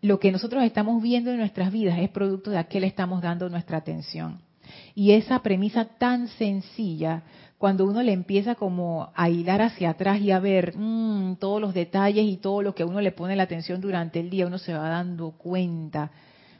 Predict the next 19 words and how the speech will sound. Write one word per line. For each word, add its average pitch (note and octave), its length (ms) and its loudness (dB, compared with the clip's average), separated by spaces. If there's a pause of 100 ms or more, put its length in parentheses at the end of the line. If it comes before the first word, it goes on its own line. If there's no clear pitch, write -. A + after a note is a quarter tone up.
(160)
del F3+ 200 2
poder F3+ 280 0
que A3+ 100 -6
uno G#3+ 140 -2
tiene G#3+ 220 -4
en A3 100 -2
su - 180 -12
mano E3 680 -2 (760)
para E3 340 0
cambiar F3 600 -2
su F#3+ 360 -6
vida E3 580 -4 (340)
de F3+ 140 2
la E3 100 2
forma F3+ 300 -2
en B3 80 0
que G3 100 -8
uno F#3+ 300 -4
quiera. D3+ 680 -2